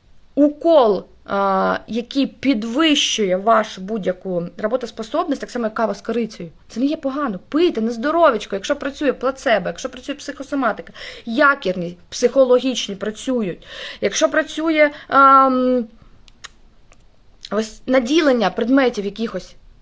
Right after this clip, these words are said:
якостями, які вам подобаються, будь ласка, тільки це має бути прив'язка до реальності. Це не має бути неадекватно.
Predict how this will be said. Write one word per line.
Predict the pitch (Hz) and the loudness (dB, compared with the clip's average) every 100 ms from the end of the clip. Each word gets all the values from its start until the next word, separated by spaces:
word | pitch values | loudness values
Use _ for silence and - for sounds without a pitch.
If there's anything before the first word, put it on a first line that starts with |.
| _ | _
якостями, | 247 294 262 220 | 0 0 -4 -8
які | 220 247 | -6 -4
вам | 240 | -4
подобаються, | 226 247 202 190 | 0 0 0 -8
будь | 214 233 | -8 -2
ласка, | 269 285 233 - | 4 4 4 -4
тільки | 208 240 240 | -12 -12 -10
це | - 247 | -4 -2
має | 233 233 | 0 -2
бути | 208 226 | -4 -8
прив'язка | 220 233 220 208 - | -8 -6 -4 -4 -6
до | 202 226 | -8 -4
реальності. | 233 214 170 175 - - | -2 -2 -4 -12 -18 -10
Це | 226 | -6
не | 247 | 0
має | 269 285 | 0 0
бути | 202 185 | -4 -8
неадекватно. | 180 170 - 170 175 | -10 -10 -10 -10 -10